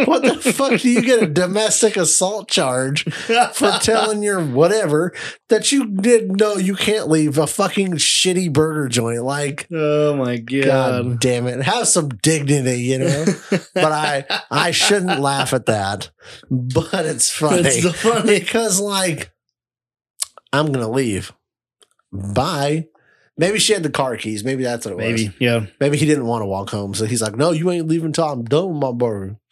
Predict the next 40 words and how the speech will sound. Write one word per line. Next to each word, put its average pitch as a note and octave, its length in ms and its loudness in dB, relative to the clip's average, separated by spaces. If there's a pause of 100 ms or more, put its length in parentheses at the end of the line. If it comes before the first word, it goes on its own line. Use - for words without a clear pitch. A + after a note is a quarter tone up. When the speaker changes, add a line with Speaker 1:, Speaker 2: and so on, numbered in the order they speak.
(600)
Speaker 2:
Could C3 200 0
be. C3 220 0 (420)
Speaker 1:
They C3+ 100 2
got D3 120 2
a A2+ 240 -2
Speaker 2:
Or B2+ 40 2
maybe B2+ 160 4
Speaker 1:
freestyle G#2+ 220 2
machine G#2+ 360 -2
in G2+ 120 -4
there. G2+ 120 -4
It's G2+ 140 -2
pretty G#2+ 200 -4
good. G#2 200 0
They G#2+ 80 -2
got G#2 220 -4
peach A#2 180 0
Speaker 2:
What? - 420 -2
Speaker 1:
in G#2+ 200 -2
their G2 80 -4
freestyle G2+ 480 -4
Speaker 2:
Oh, G2 60 -8
Speaker 1:
machine. G2+ 380 -6
Speaker 2:
yeah. G2 340 -18 (300)
Speaker 1:
Otherwise, A2+ 440 0
just G2 200 -6
a - 40 -16
burger F2+ 220 -8
Speaker 2:
I C3+ 160 -4
Speaker 1:
joint. - 20 -2
Speaker 2:
had, F3+ 560 -4 (140)
um, A#2+ 480 0 (280)
the, B2+ 120 0
over C3+ 160 2
the B2 40 4
weekend A2+ 440 2
here, F2+ 440 -6
I G#2+ 80 -6
had G#2 240 -2
Lipton C#3+ 760 0